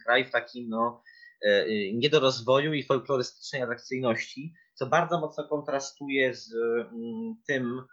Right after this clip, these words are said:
no, uprzemysłowionym, jednak dość zamożnym baskijskim, e, e, południem, e, po stronie, e, hiszpańskiej. Niemniej, e,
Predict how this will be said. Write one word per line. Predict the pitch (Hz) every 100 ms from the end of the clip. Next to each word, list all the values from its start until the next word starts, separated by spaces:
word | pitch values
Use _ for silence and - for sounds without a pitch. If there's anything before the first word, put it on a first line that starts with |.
| -
no, | 117
uprzemysłowionym, | 139 - 147 147 - 139 123 135 143 135
jednak | 123 123 127
dość | 127 -
zamożnym | 131 131 147 120 113 101
baskijskim, | 107 - 120 120 - - 117 117 113
e, | -
e, | 104 104 104 104 90 110 107
południem, | 143 135 156 107 90 87 85 -
e, | 104
po | 101 117
stronie, | - 107 104 104 110 - - - -
e, | 101
hiszpańskiej. | 95 - - 113 95 - - 87 - - -
Niemniej, | 151 156 139 165 185
e, | -